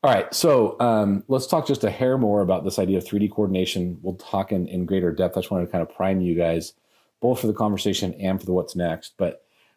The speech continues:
when we talk about three D coordination, you know, I, I shared a couple of the entities that get involved and get,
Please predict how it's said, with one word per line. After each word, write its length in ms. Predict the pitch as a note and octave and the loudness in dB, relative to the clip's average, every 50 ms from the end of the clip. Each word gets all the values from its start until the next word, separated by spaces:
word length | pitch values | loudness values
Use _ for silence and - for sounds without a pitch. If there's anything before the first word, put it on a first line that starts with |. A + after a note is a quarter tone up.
| _ | _
when 160 | - A2 A#2 C3 | -2 0 2 2
we 100 | F3 F3 | 2 0
talk 240 | - F3+ E3 - | 0 -4 -2 0
about 200 | D3+ C#3+ A#2 - | 0 0 0 -2
three 140 | - A#2+ A2+ | -2 0 0
D 100 | A#2 A2+ | 0 0
coordination, 880 | A2+ - G#2+ G2 F#2 F#2+ F#2+ F#2+ F#2+ - - F2 D#2 D2+ D#2+ D#2+ F2 - | 0 0 -2 -2 -2 -2 -2 -2 -2 -4 -6 -6 -6 -6 -8 -8 -10 -10
you 80 | - G2 | -6 -4
know, 80 | F2+ | -2
I, 260 | F2 F2+ - - F#2 F2+ | -2 -2 -2 -4 -4 -4
I 40 | |
shared 340 | F2 - - - C3+ B2+ A2+ | -4 -4 -2 -2 0 0 0
a 60 | G2+ | 0
couple 340 | - - - G#2+ - - G#2 | -2 -4 -8 -6 -2 -2 -2
of 80 | F#2+ F2 | -2 0
the 120 | F#2 F2 | 0 -2
entities 520 | F2+ E2+ - - _ - F2 F2 E2+ E2+ E2+ | -2 -4 -6 -10 _ -6 -4 -4 -4 -4 -6
that 240 | E2 D2+ - - | -8 -8 -8 -6
get 200 | - G2 F#2+ - | -4 -4 -4 -2
involved 680 | F#2+ E2+ D#2+ D2 D#2 D#2 E2 F2 E2+ E2+ D#2+ D#2 D#2 - | -4 -6 -6 -4 -2 0 0 0 0 0 -2 -4 -8 -12
and 200 | - D#2+ D#2 D2 | -12 -12 -8 -6
get, 240 | - E2+ - - | -6 -6 -8 -10